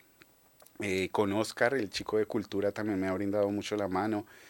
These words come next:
Eh, Ufe, la alcaldesa, o sea, todos nos han brindado la mano, los vecinos también. Eh, cuando necesitamos trabajo, hay mucha, mucho, mucha gente ahí en el pueblo también que, pues, nos ofrece trabajo, que me ofrece trabajo. Entonces, la verdad, o sea,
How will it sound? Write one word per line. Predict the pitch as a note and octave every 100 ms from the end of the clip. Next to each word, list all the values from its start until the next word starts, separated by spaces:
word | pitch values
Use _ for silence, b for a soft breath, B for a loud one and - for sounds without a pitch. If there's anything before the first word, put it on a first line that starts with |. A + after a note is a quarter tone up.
| B B B
Eh, | A2 G#2+ G2+ G2+
Ufe, | G#2+ A#2+ B2 A#2
la |
alcaldesa, | A2+ - G2+ F2+ G#2+ G2+ G#2+ G#2+
o |
sea, | G#2 G2+
todos | G2+ A2 G#2+
nos | A2+ A2
han | G2+
brindado | G2 G#2 G#2+
la | A2
mano, | G2+ A2+
los | A2 G2+
vecinos | G2+ - F#2+ F2+
también. | A2+ A2 F#2+ A2 A2+ b b b b b b
Eh, | A2 G#2+ G#2 G2
cuando | B2 A2+ A2
necesitamos | A2 G#2 G#2+ G#2 G2+ -
trabajo, | A#2+ A2 G2+ A2 A#2 A2+ -
hay | A2+ A2
mucha, | A2+ - A2+
mucho, | C#3 C3 - B2+
mucha | A#2+ A#2 A2+
gente | A#2+ A2+ A#2+
ahí | A#2+
en | A#2
el |
pueblo | - A2+ G#2+
también | G#2 A2+ G#2+ F#2
que, | G2+
pues, | A2+
nos | A2 G2+
ofrece | G#2 G2 F#2+ G2
trabajo, | G#2 G2 A2 A2+
que | -
me | G#2
ofrece | F#2+ G2+ G2+
trabajo. | A2+ A2 G#2 C3+ B B B B
Entonces, | C3 A#2 A#2+ A2 A2+ A2+ A#2 B2+
la | B2+
verdad, | B2+ G#2 A2+ D#3
o | A#2+
sea, | A2+ G2+ G2